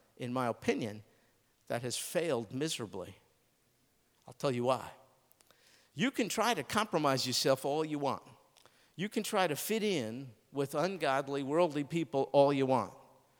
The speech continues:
But the minute you open your mouth about an absolute moral truth emanating from the Bible, they're done with you.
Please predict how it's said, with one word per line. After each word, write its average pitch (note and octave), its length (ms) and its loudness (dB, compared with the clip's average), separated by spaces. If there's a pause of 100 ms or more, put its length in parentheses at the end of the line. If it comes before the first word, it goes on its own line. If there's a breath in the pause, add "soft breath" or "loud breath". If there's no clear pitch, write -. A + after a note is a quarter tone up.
(300)
But B2+ 180 -4
the B2+ 80 0
minute A#3 440 2
you F#3 340 -2
open F#3 360 0
your F3 140 -2
mouth G#2+ 580 -8 (840)
about C3+ 360 0
an B2 120 -8 (120)
absolute G3+ 760 0
moral F3 500 6
truth G3+ 560 0 (160)
emanating F#3+ 520 2
from E3+ 240 -6
the D#3 80 -4
Bible, A2 640 -2 (1000)
they're B2+ 200 0
done C3+ 280 2
with G#2+ 240 -2
you. E2 120 -8